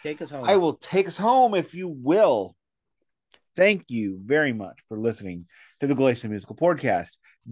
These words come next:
Speaker 2: Double thank you for watching the Galatian Musical Podcast. Fist bumps if you did both,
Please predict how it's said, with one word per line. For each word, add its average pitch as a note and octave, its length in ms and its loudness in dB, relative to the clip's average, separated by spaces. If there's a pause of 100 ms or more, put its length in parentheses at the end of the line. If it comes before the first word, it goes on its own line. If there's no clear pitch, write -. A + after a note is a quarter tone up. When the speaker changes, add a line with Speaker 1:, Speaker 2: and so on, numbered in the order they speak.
(120)
Speaker 2:
Double D#3+ 280 4
thank A#2+ 340 -4
you A2+ 100 -10
for B2 180 -10
watching A#2 680 0
the G2 80 -10
Galatian G2+ 400 -8
Musical F#2+ 360 -12
Podcast. G2+ 460 -6 (500)
Fist A3+ 280 0
bumps B2+ 420 0
if C3+ 240 -6
you B2 180 -4
did G#2+ 280 -4 (180)
both, D#2 320 -8